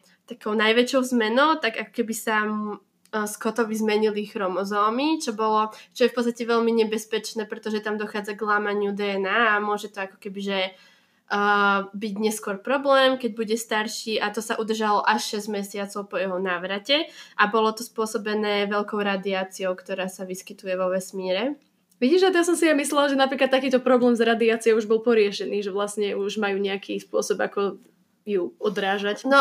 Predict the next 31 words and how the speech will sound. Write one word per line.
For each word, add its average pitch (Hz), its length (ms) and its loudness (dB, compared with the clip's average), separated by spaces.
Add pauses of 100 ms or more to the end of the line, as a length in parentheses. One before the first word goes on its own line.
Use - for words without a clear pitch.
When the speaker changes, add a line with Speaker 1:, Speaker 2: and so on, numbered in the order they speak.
Speaker 1:
ono 294 180 8
to 302 160 0
závisí, 285 380 6
lebo 277 180 2
napríklad 262 400 2
ten 247 220 2
brat, 233 340 2
on 233 140 2
bol 233 140 2
tiež 254 240 -4
astronaut 247 520 2
a 269 120 4
Speaker 2:
Mhm. 262 100 4
Speaker 1:
bol 233 100 6
tiež 240 220 0
vyslaný 233 420 0
na 220 120 -2
nejaké 214 420 -2
krátke 220 420 -2
misie, 220 380 -2
že 214 80 -2
dokopy 208 340 -10
päťdesiatštyri 214 600 -2
dní 220 140 -2
a 214 80 2
u 214 60 0
neho 214 140 2
sa 220 120 -4
to 226 100 -8
nevyskytlo. 214 600 -2
Čiže 220 340 0